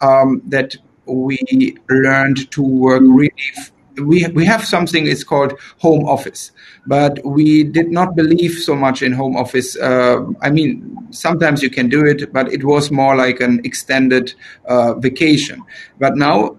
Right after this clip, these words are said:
home office is really established and something we definitely will keep on doing and gives us much more flexibility and freedom. And of course, um, we felt with an, for companies who have an established network,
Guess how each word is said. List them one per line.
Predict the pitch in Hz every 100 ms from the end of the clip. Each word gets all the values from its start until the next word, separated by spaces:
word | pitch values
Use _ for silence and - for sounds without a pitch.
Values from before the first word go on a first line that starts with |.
| _
home | - 185 180
office | 175 143
is | 135 139
really | 156 170
established | 147 - 147 151 196 247 - -
and | 143 143 -
something | 151 160 165 175 156
we | 139 131
definitely | 135 170 185 175 165 165
will | 156 151
keep | - 160
on | 147 135
doing | 139 156 208 196
and | 135 131
gives | 147 147
us | 139 - -
much | 151 143 -
more | 143 131
flexibility | 139 131 143 131 131 127 131
and | 117
freedom. | - 147 113 - - - _ -
And | 151
of | 196 196
course, | 208 196 202 - -
um, | 160 160 160 165 165 - _
we | 143 160
felt | - 180 170 170 170 - 135
with | 156 165
an, | 147 139 - _ _ _ 139 -
for | 160 151
companies | 220 254 - 143 127
who | 156 147
have | 151 147
an | 151
established | 127 - - 202 196 190 -
network, | 143 82 69 62 -